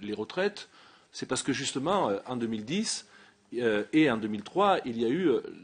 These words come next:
la mise en place d'injustices flagrantes, euh,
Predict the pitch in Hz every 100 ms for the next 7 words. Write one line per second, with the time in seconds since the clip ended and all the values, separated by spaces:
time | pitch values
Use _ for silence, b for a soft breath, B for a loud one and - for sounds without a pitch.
0 | 98 117 127 131 117 92 107 120 113 110
1 | 175 127 120 117 - 202 - _ - 147
2 | 180 160 - - _ _ _ _ -